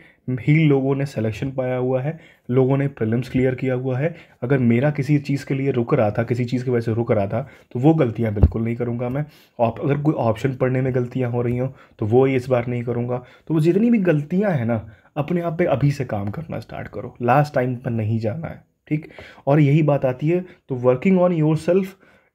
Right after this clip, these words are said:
itself mean कि आपको ये रियलिटी चेक होना चाहिए। रियलिटी चेक क्या है कि यूपीपीसीएस में,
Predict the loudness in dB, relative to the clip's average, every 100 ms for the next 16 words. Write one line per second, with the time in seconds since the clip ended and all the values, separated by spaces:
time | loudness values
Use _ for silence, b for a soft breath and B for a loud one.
0 | -8 -8 -2 0 0 -2 -4 2 4 4
1 | 0 B B B -6 -4 -2 0 -2 0
2 | 0 4 4 4 0 -2 -6 -6 -6 -8
3 | -8 -10 -4 -2 0 0 0 0 0 2
4 | 4 2 0 -6 -8 -6 -2 0 2 0
5 | 0 -2 -2 -4 -2 -2 -2